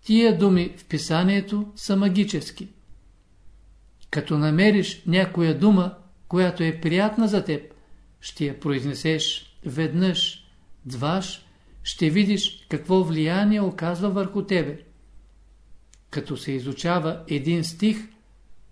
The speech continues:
положението е същото, както когато човек изпитва изворите в природата. Докато намери някой извор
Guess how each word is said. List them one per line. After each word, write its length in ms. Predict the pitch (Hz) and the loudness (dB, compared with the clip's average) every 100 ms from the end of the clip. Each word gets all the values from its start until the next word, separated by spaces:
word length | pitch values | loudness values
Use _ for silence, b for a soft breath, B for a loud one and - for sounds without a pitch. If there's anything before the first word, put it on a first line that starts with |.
| - - _ - | -20 -20 _ -8
положението 800 | - 147 147 123 143 160 170 185 | -2 -2 -2 -2 -2 -2 0 2
е 100 | 185 | 2
същото, 600 | 185 226 214 170 - 156 - - _ _ _ - - | 2 -2 -2 -6 -10 -16 -18 -20 _ _ _ -20 -4
както 580 | 175 180 - 190 - - | -2 -2 -2 -6 -6 -8
когато 420 | 151 147 165 165 | -6 -2 -4 -6
човек 460 | - 156 170 175 - - | -6 -2 -2 -4 -12 -6
изпитва 720 | 175 160 - 202 208 190 185 185 - - _ - - | -6 -6 -4 -4 -2 -2 -4 -4 -18 -20 _ -14 -4
изворите 580 | 170 180 208 214 208 180 | -2 0 2 2 0 -2
в 100 | - | -2
природата. 640 | 156 151 139 135 - 165 - - - _ _ _ - - - - - _ - - - - - _ - - - - - - - | -2 -2 -2 -6 -10 -16 -18 -20 -20 _ _ _ -20 -20 -20 -20 -20 _ -20 -20 -20 -20 -20 _ -20 -20 -20 -20 -20 -20 -14
Докато 480 | 135 123 165 160 165 | -6 -2 -2 -2 0
намери 680 | 151 156 180 196 185 185 - 147 | 0 2 2 2 0 -2 -8 -4
някой 440 | 160 170 170 156 | -2 -2 -2 0
извор 560 | 165 196 175 185 185 | 2 0 -2 -4 -4